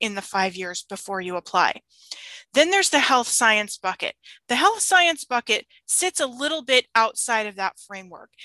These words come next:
because you can take those health science classes at any time. So you can take those twenty years before you decide to enter into this process, or you can take them during this process. They also have to be completed before you apply,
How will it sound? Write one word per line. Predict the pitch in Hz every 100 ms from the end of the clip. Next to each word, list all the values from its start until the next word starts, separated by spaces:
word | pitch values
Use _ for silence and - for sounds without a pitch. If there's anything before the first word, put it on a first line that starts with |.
| - -
because | 240 247 233
you | 349
can | - 392
take | - 294 -
those | 254 233
health | 247 226 -
science | 240 220 208 -
classes | - 208 196 196 190
at | 202 208 -
any | 302 330 320
time. | - 247 202 - _ _ _ _ _ - - _
So | - 269
you | 240 233 320
can | 370 349
take | - 320 330 226
those | 208 196 196 - - - - _ _ _ _
twenty | - - 262 311 294
years | 302 311 -
before | 277 - 262 262
you | 254
decide | 240 - 254 247
to | 254 -
enter | 240 247 269
into | 240 247
this | 233 233
process, | - 226 226 240 240 - -
or | 269
you | 294
can | 320
take | 285 311 277
them | 311
during | 294 330 302
this | 185 -
process. | - 185 - - - - - - - -
They | 269
also | - 311 359 392
have | 311 330 -
to | 262
be | 294
completed | 269 254 302 180 156
before | 208 - 240
you | 233 196
apply, | - 311 190 92